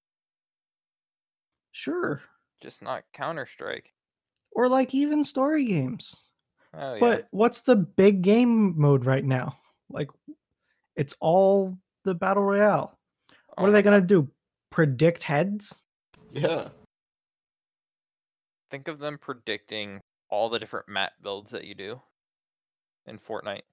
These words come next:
Speaker 2: Jesus.
Speaker 3: I mean, is that considered walls?
Speaker 1: Yeah, like, or Siege. How is that gonna work?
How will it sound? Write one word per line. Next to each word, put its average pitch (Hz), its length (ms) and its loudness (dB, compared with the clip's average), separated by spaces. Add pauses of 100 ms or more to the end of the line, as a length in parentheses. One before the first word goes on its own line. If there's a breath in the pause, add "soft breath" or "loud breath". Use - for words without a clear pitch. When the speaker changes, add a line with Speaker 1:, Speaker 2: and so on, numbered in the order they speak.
(2000)
Speaker 2:
Jesus. 107 260 -18 (800)
Speaker 3:
I - 320 -18
mean, 120 120 -6
is 117 100 -8
that 120 220 -2
considered 127 440 -6
walls? 101 380 -4 (2250)
Speaker 1:
Yeah, 247 500 -4
like, 151 440 -4 (2500)
or 165 100 2
Siege. 226 720 -2 (960)
How 226 460 2
is 226 120 0
that 214 220 0
gonna 214 180 2
work? - 420 -6